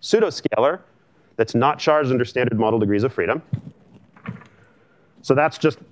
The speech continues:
one example of a motivation for thinking about such states. And in particular, it's a motivation for thinking about them interacting with the standard model.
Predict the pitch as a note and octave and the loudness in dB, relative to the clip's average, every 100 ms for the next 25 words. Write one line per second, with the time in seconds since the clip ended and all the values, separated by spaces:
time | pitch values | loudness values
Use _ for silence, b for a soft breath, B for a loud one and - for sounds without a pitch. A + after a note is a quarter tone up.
0 | _ _ A2+ C#3+ D#3 A2+ C3 B2+ C#3+ D#3 | _ _ 0 2 2 2 0 0 -2 -2
1 | - _ _ _ _ B2 A#2+ B2+ B2 A2 | -6 _ _ _ _ -4 0 0 0 0
2 | A2+ B2+ A#2+ A#2 - A#2+ A#2+ G#2+ A2+ G#2 | -2 -2 -2 -2 -2 0 0 2 2 0
3 | - _ _ _ _ - B2+ - - A#2+ | -6 _ _ _ _ -2 -2 -2 0 0
4 | - - - _ - B2 A#2+ - E3 D3 | -2 -10 -18 _ -4 -2 -2 -2 0 2
5 | B2+ B2+ B2 A#2 A#2 - B2 G#2+ C3+ B2+ | 0 0 0 2 0 0 -4 -2 -2 0
6 | A#2 G#2 A2+ G#2 A2+ G#2+ A2+ A2+ G2+ A2 | 0 2 0 0 -4 -4 -6 -4 -2 -2
7 | D3+ - D2+ E2+ - - D#2+ D2+ D2 - | -2 -6 -8 -8 -10 -10 -8 -10 -12 -12
8 | - | -14